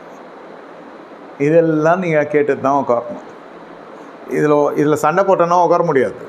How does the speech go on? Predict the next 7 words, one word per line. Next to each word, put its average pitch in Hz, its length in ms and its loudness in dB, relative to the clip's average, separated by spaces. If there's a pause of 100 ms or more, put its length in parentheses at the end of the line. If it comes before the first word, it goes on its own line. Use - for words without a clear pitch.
(800)
அங்கே 151 240 2
கனெக்ட், 156 500 0
டிஸ்கனெக்ட் 151 320 0
ஆயிடும். - 400 -2 (1040)
இங்கே 160 220 2
கடிந்து 185 500 2
கொண்டோன்னா, 156 540 2